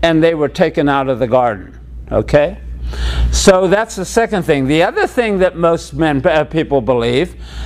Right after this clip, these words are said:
is the law is given to everyone. Well, go to De-, Deuteronomy chapter five and verses two and three.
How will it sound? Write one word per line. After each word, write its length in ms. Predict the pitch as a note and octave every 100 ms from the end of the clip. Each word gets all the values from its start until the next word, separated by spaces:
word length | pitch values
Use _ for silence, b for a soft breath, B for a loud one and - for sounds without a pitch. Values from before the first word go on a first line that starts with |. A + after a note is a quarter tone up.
| B
is 240 | F#3+ F#3 -
the 140 | F#3+
law 340 | F#3+ G3 G#3 G#3+
is 240 | G3+ E3
given 380 | C3+ F#3 F#3 F3+
to 420 | F3+ F#3+ G3 F#3+ - -
everyone. 600 | - D#4 C#4+ F#3 B2+ F2 - - - - - - - - - - - B B B B
Well, 300 | - F3 A#3+
go 240 | F3 F#3+ A3
to 180 | G#3+ G3
De-, 220 | G#3 F#3
Deuteronomy 720 | C#3+ G3 F#3 E3+ E3+ E3+ E3
chapter 400 | - F3 - D#3
five 480 | C3 G3 G#3+ F3+ D#3
and 140 | D3
verses 360 | C#3+ D3+ - C#3+
two 240 | - E3
and 120 | D3+ D3
three. 400 | F#3 A#3+ D3+